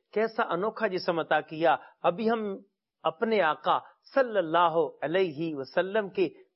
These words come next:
کانوں کے بارے میں سن رہے ہیں کہ اللہ کریم نے سماعت مصطفیٰ کو کتنا طاقتور بنایا، کتنا powerful بنایا اور کتنا زبردست اور انوکھا بنایا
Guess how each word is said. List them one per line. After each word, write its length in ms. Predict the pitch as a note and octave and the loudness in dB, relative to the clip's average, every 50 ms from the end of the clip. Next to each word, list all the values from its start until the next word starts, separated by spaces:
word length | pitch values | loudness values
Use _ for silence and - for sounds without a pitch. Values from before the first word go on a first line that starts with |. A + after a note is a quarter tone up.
| _ - | _ 0
کانوں 380 | F#3 E3+ F3+ G3+ B3 D4 D4 | 2 4 4 4 2 0 0
کے 140 | D4 C4 A3+ | 0 0 2
بارے 280 | F3+ E3+ E3 D#3+ E3+ E3 | 4 4 2 2 2 0
میں 120 | E3 D#3 | -2 -4
سن 260 | D3 - - D#3+ D3+ | -4 -6 -6 -4 -2
رہے 240 | D3 D3 C#3+ D3 D3 | 0 0 0 0 -2
ہیں 180 | C#3 D3 C#3 - - - - _ _ | -2 -2 -4 -4 -6 -14 -20 _ _
کہ 60 | - | -4
اللہ 180 | E3 D#3 D#3+ F#3 | -2 0 0 -2
کریم 420 | F3 E3 - E3+ E3+ F#3+ G#3+ G#3 | -4 0 0 0 0 2 -2 -2
نے 280 | G#3 G#3 A3 A3+ A3+ A3+ A3 - _ _ - - - | -2 0 0 0 0 0 -2 -6 _ _ -20 -4 -2
سماعت 640 | F#3+ E3 D#3+ E3 E3+ F3+ F#3+ F#3 F#3 F3+ F3 - - G3+ G#3 G#3 F#3 C#3+ - - - _ - | 0 0 2 2 2 2 4 2 2 0 -2 0 4 6 6 6 6 4 0 -6 -14 _ -6
مصطفیٰ 680 | E3 G3+ G#3 - - - E3 C#3+ - D#3+ E3+ F#3 F#3 | -4 -4 -4 -2 -2 -2 -2 0 2 2 2 2 2
کو 200 | F#3+ F#3+ F3+ D3+ | 0 0 0 0
کتنا 640 | - - - _ _ - F#3+ F#3 - G3 G3+ G#3+ G#3 | 0 -4 -12 _ _ -6 -6 -4 -4 -2 -2 -2 -2
طاقتور 640 | G#3 - - D#3 D#3 D3+ - F#3+ F3+ C#3+ E3 G#3 | 0 0 0 0 0 0 -2 -4 -4 -2 -2 -4
بنایا، 500 | G#3 E3+ E3 D#3 D#3 D3+ D#3 E3 E3+ D#3 C3+ - - _ _ - | 0 0 0 2 2 2 4 4 4 4 2 0 -6 _ _ -14
کتنا 300 | A3 A3 _ G#3 A3+ G3+ | -14 -12 _ -2 -2 -2
powerful 680 | - - - F3 F#3+ A3+ C4+ C4 A#3+ - G#3 G3+ F#3+ | -2 -2 0 2 4 4 4 2 2 0 -4 -4 0
بنایا 460 | E3 D#3+ D#3+ D#3 D3+ D#3 F3 F3+ F3 | 0 0 2 2 4 4 4 4 4
اور 380 | D3 - - - - - F#3+ G3+ | 2 0 -4 -12 -6 -4 -4 -2
کتنا 400 | G3+ - B3 - - A#3+ A#3 G#3+ | -2 -4 -8 -4 -2 0 0 2
زبردست 680 | E3 G3+ G3+ F3 G3 F#3 E3 D#3 A3+ B3 A#3+ - - - | 4 2 4 4 4 2 4 4 2 2 2 0 -4 -2
اور 120 | F#3 F#3+ F#3+ - | 0 0 0 2
انوکھا 420 | - F#3 G#3 C4+ D#4 D4+ - C#4+ D4+ | 2 4 4 4 2 2 2 2 2
بنایا 480 | F#3+ F#3 E3+ E3 D#3 E3 F3 E3+ C#3+ | 2 2 2 2 2 4 4 4 2